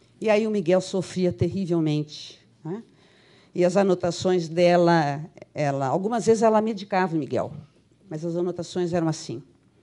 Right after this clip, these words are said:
"Medico para que ele possa suportar a sua própria vida.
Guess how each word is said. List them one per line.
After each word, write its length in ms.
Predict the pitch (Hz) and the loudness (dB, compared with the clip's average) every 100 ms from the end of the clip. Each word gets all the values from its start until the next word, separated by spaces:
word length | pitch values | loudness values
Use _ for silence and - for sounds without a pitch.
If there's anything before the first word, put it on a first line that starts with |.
| _ _ _ _ _ _ - | _ _ _ _ _ _ -2
"Medico 960 | 240 262 208 147 294 - - 285 277 - - - - - - _ _ _ - _ _ _ _ | 2 2 2 2 2 2 4 4 4 -6 -20 -20 -20 -20 -20 _ _ _ -20 _ _ _ _
para 220 | 214 202 | 6 6
que 120 | 202 | 4
ele 140 | 214 208 | 0 -2
possa 480 | - 196 202 - 196 | -2 0 0 -2 -8
suportar 1120 | - - 330 339 247 208 170 - 208 196 - - - - _ _ _ | -8 4 4 6 4 4 2 6 8 8 6 0 -8 -16 _ _ _
a 80 | |
sua 200 | 170 175 | -8 -6
própria 320 | 156 151 147 139 | -4 -4 -4 -8
vida. 340 | - - - | -8 -14 -16